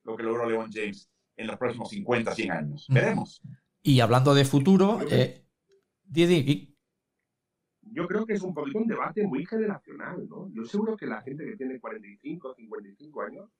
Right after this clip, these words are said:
Speaker 3: siempre dirá que, que su época fue mejor y los chavales de ahora dirán que la de ahora. Vi-, viene muy, muy por el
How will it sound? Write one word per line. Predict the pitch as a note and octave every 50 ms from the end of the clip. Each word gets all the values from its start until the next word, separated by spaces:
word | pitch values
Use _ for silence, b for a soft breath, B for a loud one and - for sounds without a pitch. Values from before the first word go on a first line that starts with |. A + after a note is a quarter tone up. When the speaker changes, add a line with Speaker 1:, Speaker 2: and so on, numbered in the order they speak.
| _ _ _ _ _ _ _ _ _ _ _
Speaker 3:
siempre | _ - - B2+ C#3 D3 F#3 F3
dirá | D#3+ C3 C3 C#3+ D#3
que, | - F3 D#3 C#3+ C#3 -
que | - -
su | - - G3 G#3
época | - - - D#3+ D#3 D#3+ D#3
fue | - C#3+ C3+
mejor | C3+ C3 B2+ - C3 C#3 D3+ D#3+ - _ _ _ _ _ _ _ _ _ _ _
y | - G#2
los | G2+ G2 G2 -
chavales | - G2 F2+ A2+ - D3+ D#3
de | D3+ C#3+
ahora | D3 D#3+ E3
dirán | D3+ C3 C3+ C#3 C#3+
que | - E3+
la | C#3+ C#3 B2
de | F2+
ahora. | F2 - A2+ A2 F2+
Vi-, | F2+ - - -
viene | A#2 F3+ G3 G#3
muy, | G3+ G3+ C4 G#3 G#3 G#3+ A3+ - - G3+ G3+
muy | - - G3+ A3+ - - E3
por | G#3 G#3 F#3
el | E3 - -